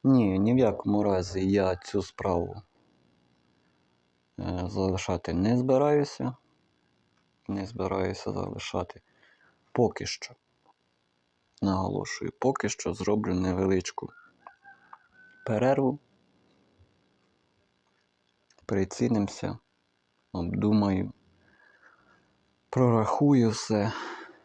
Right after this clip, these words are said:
Далі буде видно. Чому так поступив? Тому що в цьому, верніше, в двадцять четвертому році, е, з кормової бази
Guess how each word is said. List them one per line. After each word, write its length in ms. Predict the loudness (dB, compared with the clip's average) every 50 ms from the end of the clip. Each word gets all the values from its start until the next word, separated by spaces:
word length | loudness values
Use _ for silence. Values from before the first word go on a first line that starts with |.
| _ _ _ _ _ _ _ _ _ _ _ _ _ _ -4
Далі 260 | -2 -2 0 -2 -2
буде 260 | -4 -4 -4 -4 -4
видно. 360 | -2 -4 -6 -6 -8 -14 -20 -20 _ _ _ _ _ _ _ _ _ _ _ -20 -20 _ _ _ _ _ _ _ _ _ _ _ _ -4
Чому 240 | 2 4 4 4
так 200 | 4 2 -2 -2
поступив? 560 | -2 -4 -4 -2 -6 -6 0 2 2 2 2 2
Тому 240 | 0 2 2 0
що 180 | 0 -2 -2 -2
в 60 | -2
цьому, 480 | -4 0 2 2 4 4 2 2 -2 -6 _ _ _ _ _ _ _ _ -4
верніше, 680 | -2 0 2 2 2 2 2 0 0 -2 -2 -2 -2
в 400 | -2 -2 0 0 2 2 2 0
двадцять 420 | -2 0 0 -2 -2 -4 -10 -12 -6
четвертому 760 | -4 -4 -2 0 -2 -2 -2 -4 -4 -2 -2 0 0 0 0
році, 460 | 0 0 -2 -4 -6 -8 -8 -8 -8 _ _ _ _ _ _ -20 -20 -20 _ _ _ _ _ _ _ _ _ _ _ _ _ _ _ _ _ _ _ _ _ _ -2
е, 360 | 0 2 2 2 2 0 -2 -4 -8 -12 -16 -18 -20 -20 -20 _ _ _ _ _ _ -6
з 100 | -6 -4
кормової 640 | 0 2 4 6 6 6 6 6 6 6 4 4 4 2
бази 480 | 2 2 2 2 2 -2 -4 -10 -14